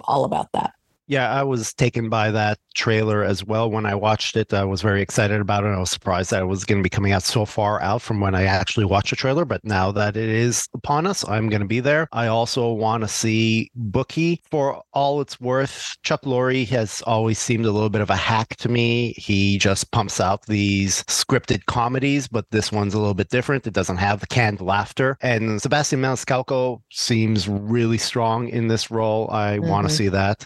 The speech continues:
Speaker 2: And of course, yes, I will be subscribing to Apple T V Plus again for Slow Horses.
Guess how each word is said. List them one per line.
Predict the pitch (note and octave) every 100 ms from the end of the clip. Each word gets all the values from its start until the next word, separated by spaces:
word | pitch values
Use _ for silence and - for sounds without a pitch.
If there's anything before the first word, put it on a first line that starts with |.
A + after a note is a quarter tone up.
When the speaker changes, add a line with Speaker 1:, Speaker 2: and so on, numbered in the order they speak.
| _
Speaker 2:
And | - G2+ G2 -
of | -
course, | - E2 - -
yes, | - - - - -
I | F#2+
will | F2 F2+ E2+
be | F#2 F2+ E2+ - _ -
subscribing | - - - G#2 F2 E2+
to | F2
Apple | D#2+ F2
T | - G#2+
V | G#2
Plus | - - E2+
again | D#2 D2+
for | D2 C#2+
Slow | - D#2
Horses. | D#2+ - - - -